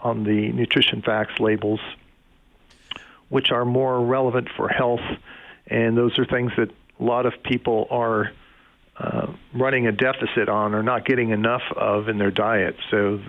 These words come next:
uh, hopefully the consumers will be more aware of what they're taking in,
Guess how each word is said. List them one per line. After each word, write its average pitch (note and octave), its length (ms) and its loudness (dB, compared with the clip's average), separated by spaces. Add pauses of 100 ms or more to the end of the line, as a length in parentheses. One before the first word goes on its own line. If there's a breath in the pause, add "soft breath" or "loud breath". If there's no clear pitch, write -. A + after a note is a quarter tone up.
(140)
uh, G#2+ 240 -4 (280)
hopefully B2+ 460 2
the G#2 140 0
consumers A#2+ 600 0
will A2 160 2
be A2+ 200 2
more A#2 260 2
aware A2+ 380 2
of G#2 100 -2
what A2 160 0
they're G#2 80 2
taking G#2+ 440 0
in, G2+ 260 0